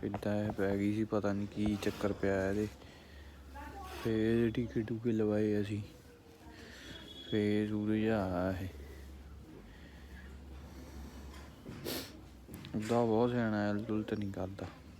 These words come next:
ਤਾਂ ਘਰਦਿਆਂ ਨੂੰ ਨਹੀਂ ਪੈਂਦਾ, ਬਾਹਰਲਿਆਂ ਨੂੰ ਬਹੁਤ ਪੈਂਦਾ। ਮਤਲਬ ਵੀ ਕੁੱਤੀ ਕੋ ਵੀ ਲੈ ਆਈਏ ਨਾ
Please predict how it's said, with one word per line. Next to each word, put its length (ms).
ਤਾਂ 60
ਘਰਦਿਆਂ 520
ਨੂੰ 160
ਨਹੀਂ 160
ਪੈਂਦਾ, 480
ਬਾਹਰਲਿਆਂ 540
ਨੂੰ 140
ਬਹੁਤ 260
ਪੈਂਦਾ। 320
ਮਤਲਬ 420
ਵੀ 420
ਕੁੱਤੀ 360
ਕੋ 140
ਵੀ 120
ਲੈ 220
ਆਈਏ 440
ਨਾ 180